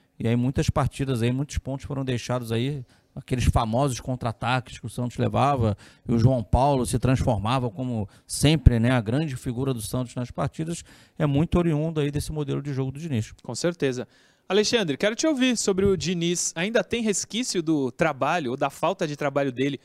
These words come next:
Speaker 2: nesse time do Santos? Claro que o elenco é ruim, mas o Diniz conseguiu piorar as coisas pra gente?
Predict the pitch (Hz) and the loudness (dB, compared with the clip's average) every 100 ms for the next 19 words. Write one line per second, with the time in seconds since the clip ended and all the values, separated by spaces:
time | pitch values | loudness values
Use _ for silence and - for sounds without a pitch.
0 | _ _ _ - 135 170 185 180 147 175 | _ _ _ -10 0 0 2 -4 -2 -2
1 | 185 156 127 147 - 185 202 - 190 170 | 0 0 0 -2 0 -2 -2 -2 -2 0
2 | 151 156 175 180 160 151 170 196 151 139 | 0 -2 -2 -2 -2 -2 -4 -4 -4 -6
3 | - 143 135 160 - 185 160 175 175 240 | -10 -8 -4 -4 -6 -6 -4 -6 -4 2
4 | 247 143 196 143 - 190 165 123 131 117 | 4 4 0 -4 -2 -2 -2 -4 -4 -4
5 | 190 - | -6 -10